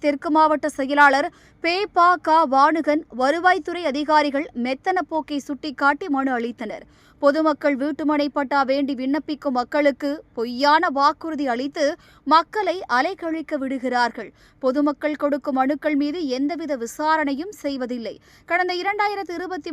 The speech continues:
மூன்றாம் ஆண்டிலிருந்து தொடர்ந்து ஆனைமலை வட்டாட்சியர் அவர்களுக்கும் ஆனைமலை தாலுகாவில் நடைபெற்ற ஜமாபந்தி முகாமிலும் பல்வேறு தேதிகளில்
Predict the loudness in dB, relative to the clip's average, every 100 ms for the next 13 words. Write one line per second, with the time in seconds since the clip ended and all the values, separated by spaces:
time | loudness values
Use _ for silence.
0 | -4 -4 -4 -2 0 0 2 0 0 -2
1 | -2 0 0 0 0 -2 -2 2 4 4
2 | 0 -4 -4 -6 -4 -2 -2 -4 -4 -2
3 | -2 -2 -2 0 0 0 -8 -20 -2 4
4 | 6 6 4 2 0 2 2 2 0 0
5 | 0 -2 -2 -2 -2 0 -2 -4 _ -2
6 | 2 4 2 2 -2 -2 -2 2 2 2
7 | -2 -4 -8 0 2 2 -2 -4 -4 -4
8 | -2 -2 -2 -2